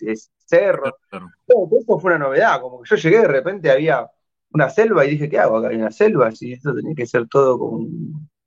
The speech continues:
Speaker 1: lleno de cerros", y no, nada que ver, ¿viste? O sea, eso, como que un poco también a veces voy así sin saber nada, me encanta.
Speaker 2: Mm. O sea que te encanta, digamos, la aventura en el viaje.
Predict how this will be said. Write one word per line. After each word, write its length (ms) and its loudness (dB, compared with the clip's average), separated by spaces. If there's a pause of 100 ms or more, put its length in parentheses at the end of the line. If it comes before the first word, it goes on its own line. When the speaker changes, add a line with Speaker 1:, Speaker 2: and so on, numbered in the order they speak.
(560)
Speaker 1:
lleno 180 4
de 80 4
cerros", 440 0
y 40 -8
no, 140 4
nada 200 2
que 80 -2
ver, 180 2
¿viste? 200 -8
O 40 -4
sea, 120 2
eso, 160 -10 (340)
como 220 -2
que 80 -2
un 40 -4
poco 500 2
también 320 -4
a 60 4
veces 240 0
voy 140 2
así 600 2
sin 200 -2
saber 260 2
nada, 340 -2 (100)
me 120 -2
encanta. 380 -2 (500)
Speaker 2:
Mm. 260 -18 (640)
O 40 -20
sea 120 -8
que 100 -12
te 120 -8
encanta, 600 -4
digamos, 480 -8
la 100 -6
aventura 520 -8
en 80 -10
el 120 -14
viaje. 560 -12